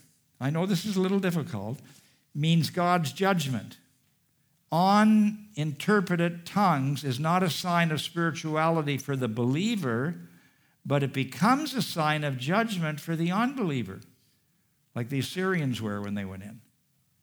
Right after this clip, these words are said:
Since the unbeliever cannot understand what is being said, then he or they, whoever they are,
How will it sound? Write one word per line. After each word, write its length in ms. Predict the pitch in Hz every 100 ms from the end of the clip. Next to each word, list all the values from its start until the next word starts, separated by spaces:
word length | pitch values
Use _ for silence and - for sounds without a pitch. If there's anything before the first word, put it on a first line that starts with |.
| _ _ _ _ _ _ _ _ _
Since 340 | - 170 139
the 160 | 160 160
unbeliever 800 | 185 254 285 277 202 156 139 147
cannot 600 | - - 160 165 226 262
understand 960 | 254 226 202 - 226 196 139 139 165 - - -
what 180 | 165 185
is 140 | 165
being 320 | 156 185 165 151
said, 640 | - 247 247 127 143 - - - _ _ _ _ _ _ _ _ -
then 220 | 151 143
he 260 | 151 180
or 120 | 185 156
they, 480 | 151 143 135 175
whoever 320 | 143 139 147 156
they 180 | 156
are, 400 | 143 117 131 175